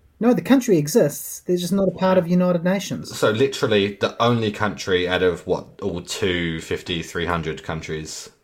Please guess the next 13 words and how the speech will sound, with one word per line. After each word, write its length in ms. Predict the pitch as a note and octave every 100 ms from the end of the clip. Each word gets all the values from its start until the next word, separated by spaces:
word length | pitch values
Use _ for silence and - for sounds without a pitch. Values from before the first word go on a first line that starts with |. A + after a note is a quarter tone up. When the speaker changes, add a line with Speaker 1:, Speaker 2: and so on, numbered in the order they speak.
| _ _ _ _ _ _
Speaker 2:
only 300 | F2 F#2 E2+
this 260 | E2 E2+ -
one. 220 | E2+ D#2+ - _ - _ _ _ _
Speaker 1:
There, 100 | F#3+ G#3 -
there, 240 | D#3 G#3 F#3
there 200 | G3+ G3+
are 180 | G3+ G3+
about 340 | F#3+ F#3+ F3+
three 640 | - - F#3+ G3+ A3+ A#3 A3+
countries 800 | - G3+ F#3 - F#3+ F#3 E3 -
in 100 | F3
the 80 | E3+
world 720 | D#3 D#3 D#3 D#3 F#3+ C4 -